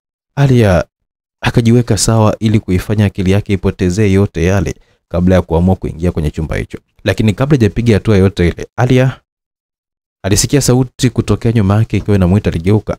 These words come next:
alikuwa ni Samu ambaye alikuwa ameketi kwenye vibweta, uh, karibu kabisa na vyumba hivyo madarasa. Akampa ishara ya kumuita Alia.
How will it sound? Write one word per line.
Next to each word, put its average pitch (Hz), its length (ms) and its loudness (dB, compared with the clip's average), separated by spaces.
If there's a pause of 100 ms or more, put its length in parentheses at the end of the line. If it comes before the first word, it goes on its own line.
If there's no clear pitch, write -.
alikuwa 92 340 0
ni 87 80 0
Samu 101 340 0
ambaye 78 260 -2 (100)
alikuwa 98 240 -2
ameketi 101 520 -2
kwenye 92 200 0
vibweta, 90 680 0 (480)
uh, 82 160 0
karibu 101 320 -2
kabisa 110 380 0
na 98 200 2
vyumba 90 260 0
hivyo 120 200 0
madarasa. 78 480 -4 (300)
Akampa 151 320 2
ishara 139 280 2
ya 131 60 2
kumuita 113 420 0
Alia. - 180 -8